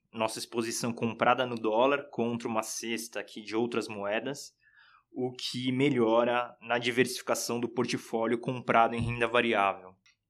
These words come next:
É, no mercado de juros, a gente mantém posições tomadas na inclinação dos Estados Unidos e do México, porque acreditamos que continuamos em período de desinflação e soft landing. Além disso,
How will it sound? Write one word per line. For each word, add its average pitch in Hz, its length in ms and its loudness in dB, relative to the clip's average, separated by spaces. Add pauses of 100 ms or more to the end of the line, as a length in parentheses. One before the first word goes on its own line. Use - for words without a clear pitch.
É, 117 460 2
no 123 120 2
mercado 131 460 4
de 131 180 -6
juros, 123 880 2 (320)
a 123 80 4
gente 135 300 0
mantém 139 680 2
posições 123 600 -4
tomadas 147 540 4
na 151 100 -4
inclinação 127 680 -4
dos 123 200 -4
Estados 139 360 0
Unidos 120 480 -4
e 135 60 -2
do 139 120 -4
México, 120 640 -4 (840)
porque 127 560 2
acreditamos 127 720 4
que 123 120 -4
continuamos 131 1000 0
em 156 80 -4
período 127 460 0
de 117 140 -8
desinflação 120 800 -2
e 117 40 -8
soft - 360 -2
landing. 120 560 -6 (880)
Além 143 320 2
disso, 123 760 -2